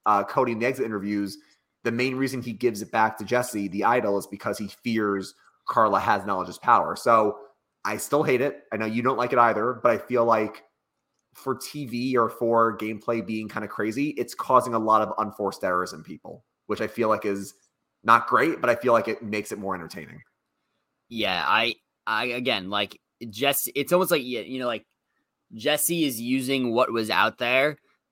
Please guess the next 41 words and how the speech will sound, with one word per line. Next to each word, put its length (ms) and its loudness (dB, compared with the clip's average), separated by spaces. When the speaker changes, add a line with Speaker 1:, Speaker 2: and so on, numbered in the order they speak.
Speaker 2:
to, 360 -2
you 120 -10
know, 100 -6
his 180 -6
biggest 340 -4
advantage, 480 -6
right? 240 -4
And 140 -10
that's, 240 -4
that's 280 -2
what 100 -6
makes 200 -6
Hassan 340 -6
a 40 -12
great 260 -10
player, 320 -2
is, 120 -8
like, 100 -6
he 120 -10
knows 280 -4
that 100 -10
this 180 -8
is 80 -10
a 80 -8
thing 340 -6
that 180 -8
keeps 280 -10
reoccurring, 640 -4
and 140 -4
he's 200 -8
using, 300 -4
<laughs> 20 -8
he 200 0
used 320 -2
it 80 -16
to 60 -20
get 180 -6
two 160 -4
idols, 340 -6
which 200 -12
is, 340 -10